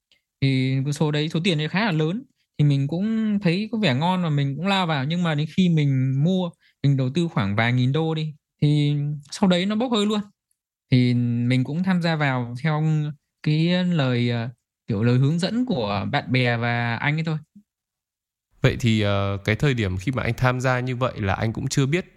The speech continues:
Speaker 2: chưa biết gì về thị trường đầu tư cũng như là thị trường rủi ro như là crypto. Sau cái biến cố như vậy, sau cái việc đu đỉnh như vậy thì anh có rút ra được cho mình một cái kinh nghiệm hay một cái bài học gì không?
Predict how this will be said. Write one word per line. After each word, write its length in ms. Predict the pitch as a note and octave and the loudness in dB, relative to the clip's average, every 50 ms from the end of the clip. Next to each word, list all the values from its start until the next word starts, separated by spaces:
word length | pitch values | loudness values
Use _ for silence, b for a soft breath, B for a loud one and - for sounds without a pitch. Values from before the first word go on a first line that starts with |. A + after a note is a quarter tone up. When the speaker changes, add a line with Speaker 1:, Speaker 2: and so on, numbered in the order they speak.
| _ _ _ _ _ _ _ _ _ - | _ _ _ _ _ _ _ _ _ 0
Speaker 2:
chưa 160 | - E3+ E3 | 2 2 2
biết 160 | E3 G3 F#3+ | 2 0 -4
gì 260 | E3 C3+ B2+ A#2+ A2 | -2 -2 -2 0 0
về 200 | G2+ G2 G2 F#2+ F#2+ | 0 0 0 0 0
thị 140 | - A#2 - | -2 -4 -4
trường 400 | - - A2 G2+ G2 F#2+ F#2+ F#2+ | 0 0 0 2 2 0 -2 0
đầu 160 | G2 G2 G2 | 0 0 -2
tư 400 | F#2+ - B2+ C3 B2+ B2 A#2+ A#2 A#2+ - - | 2 2 2 4 4 0 -2 -4 -8 -10 -6
cũng 180 | - C#3 C#3 D#3+ | -4 -2 0 0
như 100 | D#3+ D3 | 0 0
là 120 | A#2+ G2+ F#2 | 0 -2 -2
thị 160 | - - - | -2 -4 -4
trường 240 | - - A#2+ G#2 G#2 | 0 0 0 0 2
rủi 160 | G#2 A2 G2+ | 2 0 0
ro 240 | F#2 G2+ G#2+ A2 A2+ | 2 2 0 0 0
như 140 | A2 A2+ A2+ | -2 -2 -4
là 80 | G2+ F#2+ | -4 -4
crypto. 380 | - - C#3+ D3+ D3+ D3 C3+ B2+ B2 A#2 b b b b b b b b b b b b | -4 -2 -4 -4 0 0 0 0 0 -4 b b b b b b b b b b b b
Sau 300 | - - E3 D#3+ D#3 D3 D3+ | 0 2 2 2 2 0 0
cái 120 | B2 A2+ | 0 0
biến 240 | A2+ A2 G#2 G#2 G#2+ G#2 | 0 0 -2 -2 -2 -2
cố 240 | - G#2+ G#2 A2 B2+ | 0 0 2 2 0
như 100 | D3 D3 | 0 -2
vậy, 200 | C#3 D3 C#3+ - - - _ _ _ _ _ _ _ - | 0 0 -2 -2 -4 -14 _ _ _ _ _ _ _ -8
sau 280 | - - D3 C#3+ C#3+ C3 | 0 2 2 2 2 2
cái 140 | - A2+ | 0 0
việc 360 | C3 C#3+ C3 - - _ _ - | 0 0 -2 -2 -4 _ _ 2
đu 180 | F#3 D#3+ D#3+ D3+ | 4 4 4 4
đỉnh 180 | D3 B2+ G#2 G2+ A#2 A2 | 2 0 -2 -2 -4 -2
như 120 | A#2+ B2 | -2 0
vậy 160 | B2 C3 - - - _ - | 0 -2 -2 -4 -12 _ -4
thì 180 | - A2+ G#2+ G2+ | 0 0 0 0
anh 360 | - - A#2 A#2+ A#2+ A#2+ A#2+ | 0 0 0 0 -2 -4 -2
có 320 | - G#2 G2 F#2+ G2 G#2 A#2 | 0 0 2 2 0 0 -2
rút 220 | C#3 F#3+ G#3 - - | -2 -4 -4 -2 0
ra 180 | D#3 C#3+ C3 | 2 2 2
được 120 | A#2 G#2+ G2 | 0 -2 -6
cho 140 | - - A#2+ | -2 0 0
mình 300 | A2+ A2 G#2 G2+ G2 G2 | 0 2 0 -2 -2 -2
một 240 | G2 F#2+ F#2 - - | -2 -2 -4 -6 -2
cái 380 | - F#2+ F#2 F#2 F#2+ G2 A#2 C3+ - - | 0 2 2 2 2 0 0 -4 -8 -2
kinh 200 | - C#3 C3+ C3 | 0 2 2 2
nghiệm 220 | C3+ C#3+ - - A#2 | 2 0 -2 -2 -2
hay 100 | B2+ A#2+ | 0 0
một 180 | A2+ G#2+ F#2+ | 0 -2 0
cái 100 | - G2+ | 0 0
bài 200 | G2 A#2+ C3 A2+ | 2 2 2 2
học 200 | G#2+ G#2+ G2+ - - | 2 -2 -2 -4 -2
gì 180 | - G#2+ G2+ F#2 | 0 0 0 2
không? 160 | F#2+ A2 | 0 -2